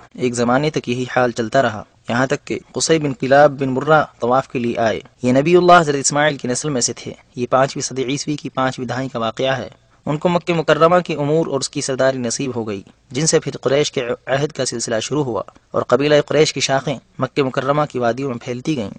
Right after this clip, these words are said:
ان کے کچی اینٹوں و پتھروں سے بنے گھروں میں شعر و شاعری کا چرچا عام ہو گیا۔ کعبے کے آس پاس کی جگہوں کو حسین نے بیت اللہ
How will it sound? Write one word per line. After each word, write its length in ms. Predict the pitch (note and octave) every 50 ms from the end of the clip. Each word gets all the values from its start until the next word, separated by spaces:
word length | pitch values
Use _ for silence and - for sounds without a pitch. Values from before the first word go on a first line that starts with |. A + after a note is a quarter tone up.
| - _ _ _ _ _ _ -
ان 120 | - C3 C3
کے 120 | - C3
کچی 300 | B2 B2+ A#2 - - D3
اینٹوں 300 | C#3 C#3+ D3 C3+ D3+ D3
و 60 | C#3
پتھروں 400 | B2+ C3 A#2+ - - D3+ D#3 D#3
سے 120 | D3+ - C3+
بنے 220 | B2+ B2+ C3+ C3 A#2
گھروں 220 | A#2 C3 D3+ D3+
میں 120 | C#3+ B2+ - - - _ _ _ _ _ _ -
شعر 260 | - - C#3 C#3+ C#3+
و 60 | C3+
شاعری 360 | B2+ - - C3+ C#3+ C#3+ C#3 B2
کا 120 | - B2+
چرچا 300 | - C3 A#2+ - - B2
عام 220 | A#2 C3+ D3 D3
ہو 140 | B2+ A#2+ A2
گیا۔ 160 | G#2 F#2+ - - - _ _ _ _
کعبے 280 | - B2+ A#2+ C3+ D#3+ E3
کے 120 | - D#3
آس 200 | C#3 C#3 C3+ -
پاس 320 | - D3 D3+ D#3+ D3+ -
کی 120 | - D3 C#3
جگہوں 320 | B2+ B2+ A#2+ C3+ D3 D#3
کو 220 | D3 - A2+ A2 - - _ _ _ _ _ _ _ _ - C3
حسین 240 | C3 - D#3+ D#3+ E3
نے 100 | E3 D3
بیت 220 | C#3 C#3 C3+ -
اللہ 140 | C#3+ D3